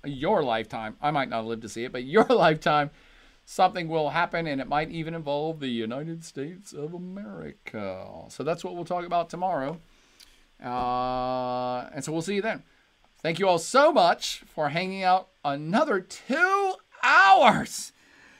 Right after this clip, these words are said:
How did this happen? I swore it was gonna be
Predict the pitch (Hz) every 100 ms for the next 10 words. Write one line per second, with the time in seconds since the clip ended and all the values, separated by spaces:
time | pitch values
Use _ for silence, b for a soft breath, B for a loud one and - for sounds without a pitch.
0 | b - 330 466 466 466 - 302 349 453
1 | 415 381 262 139 - - - - _ _
2 | _ _ - 302 - - - - - 175
3 | - 160 -